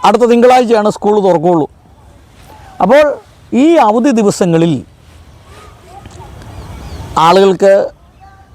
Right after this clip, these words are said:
ആ, ഓരോ സ്ഥലങ്ങൾ സന്ദർശിക്കാനൊക്കെ സമയങ്ങളുണ്ട്. ഇനി അതുമാത്രമല്ല, നമ്മുടെ ചില ആളുകൾ,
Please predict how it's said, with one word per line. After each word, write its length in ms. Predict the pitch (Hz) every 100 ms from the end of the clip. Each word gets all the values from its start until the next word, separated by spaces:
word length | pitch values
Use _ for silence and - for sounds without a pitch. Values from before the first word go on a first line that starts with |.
| - - - - - -
ആ, 100 | -
ഓരോ 420 | 160 - 180 196 202
സ്ഥലങ്ങൾ 440 | - 170 185 208
സന്ദർശിക്കാനൊക്കെ 840 | 196 165 175 185 175 175 165 - - - - - - - -
സമയങ്ങളുണ്ട്. 640 | - 143 139 123 104 92 - - - - - - - - - - 330
ഇനി 120 | 330
അതുമാത്രമല്ല, 880 | 277 277 294 220 202 202 131 120 - - _ _ - - - - - - - 208
നമ്മുടെ 260 | 262 302
ചില 240 | - 240 247
ആളുകൾ, 480 | 196 190 202 143